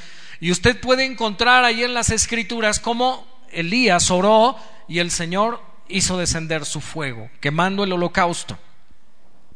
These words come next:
¿Y qué dijo Israel después de ver esta proeza divina? "Jehová es Dios". ¿Y qué tenía que hacer Juan el Bautista como un tipo de Elías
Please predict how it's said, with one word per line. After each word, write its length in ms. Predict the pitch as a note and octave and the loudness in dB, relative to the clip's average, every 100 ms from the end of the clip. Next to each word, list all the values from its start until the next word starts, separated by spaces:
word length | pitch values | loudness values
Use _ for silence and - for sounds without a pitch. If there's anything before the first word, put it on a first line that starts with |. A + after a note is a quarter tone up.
| - - - - - - - - - | -14 -14 -14 -14 -14 -14 -14 -14 -6
¿Y 120 | F3+ | -4
qué 180 | - B3+ | 0 0
dijo 240 | C4+ C#4 | 0 0
Israel 400 | B3 G#3+ G#3+ B3 | 2 6 6 6
después 340 | G#3 G3 A3 G#3+ | 2 0 -2 0
de 120 | A3 | 2
ver 180 | G#3+ A3 | 2 0
esta 260 | - A3 | 2 0
proeza 400 | F#3+ F#3+ G#3 G3+ | 2 2 4 4
divina? 460 | G3 F#3+ G#3 E3+ G#2 - - - - - - - - - | 2 2 0 -2 -8 -12 -14 -14 -14 -14 -14 -14 -14 -10
"Jehová 400 | B2+ A#2 C3+ A2+ | -4 0 0 0
es 160 | - | -2
Dios". 400 | - G2 - - - - - - - - - - - - - - - - - - - - - | -4 -8 -8 -12 -12 -14 -14 -14 -14 -14 -14 -14 -14 -14 -14 -14 -14 -14 -14 -14 -14 -14 -8
¿Y 100 | F3+ | -4
qué 100 | A#3+ | 0
tenía 280 | B3 A#3+ B3 | 2 4 2
que 140 | A#3 | 4
hacer 340 | A#3 - B3 A#3+ - - - | 4 6 4 2 -6 -14 -14
Juan 300 | - A#3 C4+ | -4 6 6
el 100 | C#4 | 8
Bautista 960 | A3+ A3+ A3+ C#4+ - - F3+ G3 - - - - | 6 4 4 2 2 4 2 2 -8 -14 -12 -4
como 220 | F#3+ A3 | 0 0
un 200 | C4 - | 0 0
tipo 300 | B3+ A#3+ A3+ | -2 0 0
de 60 | |
Elías 540 | G#3+ A#3+ G#3+ D#3 - | 2 2 0 0 -2